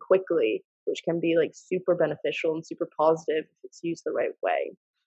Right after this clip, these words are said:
But yeah, I think it definitely just comes down to, like, an individual thing. Like, you have to know, first of all, why you're posting it, and, like, your group of people that you hang out with or that you interact with in your family, just, like, know what their intentions are, whether they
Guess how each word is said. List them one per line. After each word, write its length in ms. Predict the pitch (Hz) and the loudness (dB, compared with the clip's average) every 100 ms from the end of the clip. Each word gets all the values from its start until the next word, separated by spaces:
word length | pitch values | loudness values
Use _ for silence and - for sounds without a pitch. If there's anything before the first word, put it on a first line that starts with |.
| _ _ - | _ _ 2
But 120 | 175 | 6
yeah, 160 | 190 170 | 8 8
I 80 | 170 | 4
think 140 | 180 | 2
it 80 | 180 | 2
definitely 260 | 180 185 | 0 0
just 200 | 180 170 175 | -2 -6 -6
comes 200 | 170 160 | -6 -4
down 280 | 165 165 165 | -2 -2 -6
to, 140 | - | -2
like, 160 | 165 160 | 0 0
an 120 | 175 180 | 0 -2
individual 600 | 175 165 160 151 156 - | -2 -2 -2 0 -2 0
thing. 240 | 156 160 160 | 0 0 -2
Like, 160 | 160 - _ _ _ _ _ _ _ _ _ _ - | -4 -6 _ _ _ _ _ _ _ _ _ _ -4
you 220 | 196 185 | 2 6
have 120 | 170 175 | 4 2
to 140 | 180 | 2
know, 500 | 165 160 160 156 - - _ _ _ | 8 10 10 8 4 -2 _ _ _
first 200 | 185 - | 2 6
of 40 | |
all, 100 | 165 | 6
why 200 | 170 170 | 8 8
you're 180 | 196 202 | 8 6
posting 400 | 214 208 - 220 | 4 2 2 0
it, 160 | 233 226 | 2 2
and, 120 | 165 170 | 2 0
like, 140 | 143 | -2
your 200 | - 165 165 | -2 -2 0
group 260 | 165 165 175 | 0 0 -2
of 80 | 170 | -6
people 280 | - 165 170 | -8 -2 0
that 100 | 160 | 2
you 120 | 151 165 | 0 -2
hang 180 | 165 160 | -2 0
out 180 | 156 160 | 0 4
with 200 | 160 156 | 4 6
or 100 | 151 | 4
that 160 | 147 - | 2 2
you 280 | 160 156 156 | -2 0 -2
interact 460 | 165 185 165 156 165 | 0 4 4 4 2
with 120 | 160 | 2
in 100 | 156 | 0
your 300 | 156 156 147 | -6 -4 -2
family, 240 | 165 170 170 | -2 -2 -6
just, 160 | - | 0
like, 120 | 165 - _ _ _ _ | 0 0 _ _ _ _
know 360 | 165 165 160 160 | 2 6 8 8
what 200 | 160 - 165 | 6 4 2
their 160 | 160 | 2
intentions 600 | 165 - 165 165 160 160 | 0 -6 -6 -6 -8 0
are, 180 | - 170 | 2 2
whether 220 | 170 170 | 2 0
they 160 | 160 | 0